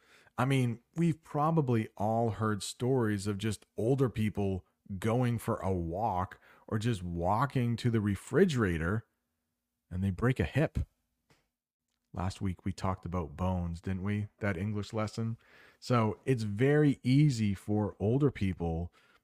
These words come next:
to break bones, unfortunately. So they're vulnerable. They are easily hurt. They can feel weak sometimes. And if you look, this poor man's probably sick.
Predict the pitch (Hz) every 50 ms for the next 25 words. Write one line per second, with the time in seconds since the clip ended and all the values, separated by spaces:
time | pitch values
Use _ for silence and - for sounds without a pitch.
0 | _ - - 135 127 - 107 98 98 - - - 113 123 143 156 127 92 80 73
1 | 73 - - _ _ _ _ - 101 98 - - 113 107 101 - - 95 85 78
2 | 76 82 87 _ _ _ _ _ - - - 117 110 110 107 104 98 - _ _
3 | _ _ _ _ - _ - 135 151 165 156 139 147 151 156 160 147 120 92 85
4 | 85 65 52 - _ _ _ _ _ _ _ _ _ - 117 113 120 123 131 135
5 | 139 139 - - - 104 110 110 110 110 110 107 101 - _ _ _ _ _ _
6 | _ _ _ _ _ _ _ _ _ _ _ _ - - 143 143 147 135 139 131
7 | 123 113 95 92 98 87 - - - - - _ _ _ _ _ _ _ _ _
8 | _ _ _ _ _ _ _ _ _ _ _ _ - - 95 92 - - 104 95
9 | 92 90 85 85 _ _ _ _ _ _ _ - - - 139 135 120 110 95 92
10 | 104 98 90 - - - - _ _ - - - 95 90 85 - - 82 76 65
11 | 64 69 - - - _ _ _ _ _ _ - - - - _ - 107 107 98
12 | 107 110 104 104 117 131 131 104 - 104 98 - _ - - 113 110 104 98 92
13 | 87 95 120 135 117 90 85 - - - 87 113 175 175 151 82 71 - - -
14 | - - - - - - - - -